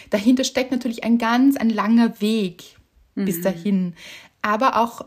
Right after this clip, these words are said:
Speaker 1: sehr viel mit Loslassen und Manifestation und dieses, ähm, daran glauben. Und das ist auch wirklich schön. Und es sind so viele Impulse gekommen, die wir auch hier mit euch teilen wollen in den nächsten Wochen. Und einer davon ist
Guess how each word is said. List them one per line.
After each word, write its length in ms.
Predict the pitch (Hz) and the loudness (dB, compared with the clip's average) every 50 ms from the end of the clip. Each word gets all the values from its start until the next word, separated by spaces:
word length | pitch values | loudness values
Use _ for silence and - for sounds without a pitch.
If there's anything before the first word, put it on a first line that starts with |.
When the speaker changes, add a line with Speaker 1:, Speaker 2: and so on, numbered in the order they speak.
| _ - | _ -14
Speaker 1:
sehr 260 | 214 - - 247 226 233 | -12 -4 -2 -2 -2 -2
viel 320 | 233 - 254 262 269 247 | -2 -4 -4 0 2 2
mit 320 | 240 226 196 - - - _ _ _ _ | 2 2 0 -4 -12 -20 _ _ _ _
Loslassen 760 | 202 208 214 220 226 220 220 - - 190 185 185 185 - 196 | -2 0 2 4 4 4 2 0 -4 -6 -6 -6 -8 -8 -8
und 180 | - 196 190 - | -6 -6 -6 -4
Manifestation 920 | 190 196 196 196 - 202 - 202 196 - - - 208 196 202 190 185 185 185 | -4 -4 -4 -6 -8 -10 -8 -10 -10 -8 -4 -2 -2 0 0 -2 -4 -6 -4
und 200 | 185 190 190 - | -4 -6 -6 -6
dieses, 440 | 196 185 180 190 190 190 - - | -8 -8 -8 -10 -10 -12 -12 -8
ähm, 380 | - - 185 185 185 185 190 185 - | -6 -6 -6 -4 -4 -6 -6 -6 -6
daran 260 | 196 196 196 208 214 | -6 -6 -4 -4 -4
glauben. 580 | 202 - 196 190 202 220 226 208 190 185 185 - | -2 -2 0 0 0 0 0 -2 -4 -6 -8 -8
Und 220 | - 196 - - - _ _ _ | -10 -12 -12 -16 -20 _ _ _
das 160 | - 208 196 | -10 -8 -8
ist 100 | 226 202 | -4 -4
auch 140 | - - - - - - | -4 -4 -4 -8 -10 -8
wirklich 320 | 202 220 233 220 196 - | -6 -6 -6 -8 -8 -8
schön. 340 | - - - 190 180 180 180 | -6 -4 -4 -2 -2 -2 -4
Und 160 | 165 180 185 - - - - - - _ | -6 -8 -8 -10 -14 -18 -18 -18 -20 _
es 120 | - 202 - | -14 -4 0
sind 100 | 240 233 | 0 0
so 80 | 240 | 0
viele 200 | 240 247 285 277 | 0 0 0 2
Impulse 480 | 277 214 240 233 - 277 277 277 277 254 | 2 2 0 0 0 0 0 0 0 -2
gekommen, 600 | 208 220 214 - 214 208 208 208 208 214 208 - | -4 -6 -4 -2 0 0 0 0 0 -2 -4 -4
die 120 | - 214 190 | -6 -6 -4
wir 120 | - - | -4 -4
auch 100 | - - | -6 -6
hier 160 | - - 220 208 | -8 -6 -4 -4
mit 120 | 202 - | -4 -4
euch 180 | - 208 - - | -6 -8 -8 -10
teilen 500 | - - - 214 214 220 240 240 220 190 | -6 -2 -2 0 0 2 0 0 0 0
wollen 420 | 190 185 185 185 185 190 196 185 | 0 0 0 -2 -2 -4 -4 -4
in 120 | - - 202 | -6 -6 -6
den 120 | 190 185 | -6 -6
nächsten 340 | 180 185 180 - - 190 185 | -6 -8 -10 -10 -8 -6 -4
Wochen. 540 | 185 190 190 - - 190 190 190 202 202 - _ - - - - - - - - - - - - - - _ _ _ _ _ | -4 -6 -6 -6 -6 -6 -4 -4 -4 -6 -8 _ -20 -20 -20 -20 -20 -20 -20 -20 -20 -20 -20 -20 -20 -20 _ _ _ _ _
Und 220 | - 254 240 240 - _ | 2 2 2 0 -2 _
einer 340 | - 254 269 320 330 311 262 | 0 2 4 4 4 4 4
davon 600 | 208 240 - - 196 196 202 233 254 294 - - - | 4 2 2 0 0 2 4 4 2 2 0 -4 -2
ist 580 | 208 220 262 427 - - - - - - - | 0 0 0 0 -2 -6 -10 -10 -10 -10 -10